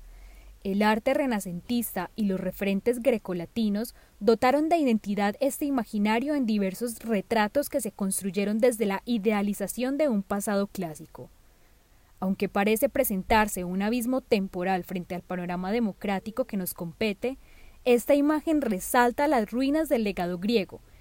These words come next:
y nos permite acercarnos críticamente al contexto colombiano,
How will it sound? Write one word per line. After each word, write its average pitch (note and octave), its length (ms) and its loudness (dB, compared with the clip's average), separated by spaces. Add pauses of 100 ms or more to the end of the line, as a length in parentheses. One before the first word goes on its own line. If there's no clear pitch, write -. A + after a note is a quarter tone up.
(220)
y G#3 120 0
nos F#3+ 160 -2
permite G3+ 440 2
acercarnos A3+ 720 0
críticamente A#3 920 0
al G#3 220 -2
contexto A#3 640 -2
colombiano, F#3 640 -2